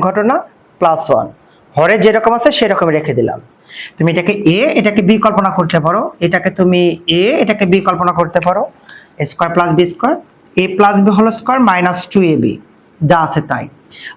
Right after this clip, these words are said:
হরে এখানে যা আছে তাই, ওকে? এটা যা আছে তাই মাইনাস টু রেখে দাও, এখানে এ কে বেস ফর্ম নাও, into থাকলে পাওয়ারটা যোগ হবে three by two, কিন্তু যোগ বিয়োগে গুণ করলে মাইনাস থ্রি by two, প্লাস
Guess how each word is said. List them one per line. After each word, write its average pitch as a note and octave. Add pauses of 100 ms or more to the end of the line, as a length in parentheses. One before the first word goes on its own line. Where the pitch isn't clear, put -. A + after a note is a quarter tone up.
হরে G3 (300)
এখানে A#3 (100)
যা F#3+
আছে E3+ (100)
তাই, A2+ (540)
ওকে? A3+ (720)
এটা E3 (240)
যা F#3+
আছে G3+ (120)
তাই F3+ (520)
মাইনাস F#3 (160)
টু A#3+ (120)
রেখে F#3+
দাও, G3 (640)
এখানে G#3 (200)
এ -
কে A#3+ (120)
বেস E3 (100)
ফর্ম G3+
নাও, C#4 (540)
into F3
থাকলে A3+ (100)
পাওয়ারটা G3 (120)
যোগ D#3+
হবে D3
three F#3+
by G#3
two, C4 (440)
কিন্তু F3+ (120)
যোগ F#3 (100)
বিয়োগে G#3
গুণ G#3
করলে A3+ (100)
মাইনাস G#3 (180)
থ্রি A3+ (100)
by F3 (100)
two, A#2+ (520)
প্লাস E3